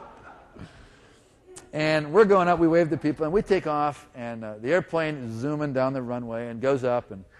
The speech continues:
we're probably, you know, a hundred and fifty feet in the air, going a hundred miles an hour, and I was awakened by a sound that I wasn't used to while being in an airplane. It was the sound of dead silence.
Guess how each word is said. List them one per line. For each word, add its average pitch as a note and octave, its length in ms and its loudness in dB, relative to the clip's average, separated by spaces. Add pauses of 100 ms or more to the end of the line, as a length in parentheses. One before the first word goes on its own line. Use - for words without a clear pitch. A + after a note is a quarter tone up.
(260)
we're F#3 100 2
probably, D#3+ 540 4
you C3+ 100 -8
know, B2 140 -6
a - 20 -8
hundred D#3+ 220 -4
and D3 100 -12
fifty D3 220 -8
feet D3 180 -8
in C3+ 80 -8
the B2+ 80 -8
air, B2+ 160 -6
going C3 180 -8
a B2+ 60 -10
hundred D3+ 240 -10
miles B2+ 260 -6
an A#2 80 -10
hour, G#2+ 340 -8 (560)
and B2 240 -8
I B2+ 140 -4
was B2 200 -6
awakened A#2 640 0 (520)
by A#2+ 240 -2
a A2 80 -4
sound G2+ 480 -6 (140)
that A2 120 -6
I G#2+ 60 -4
wasn't A2 200 -6
used C#3 240 -8
to - 120 -18 (500)
while F2+ 140 -12
being G2 180 -10
in G2 60 -12
an G#2+ 80 -8
airplane. B2+ 340 -10 (540)
It C3+ 80 -8
was A2 160 -12
the F#2+ 80 -20
sound F#2+ 480 -14 (440)
of F#2+ 140 -20
dead E2+ 220 -14
silence. - 540 -20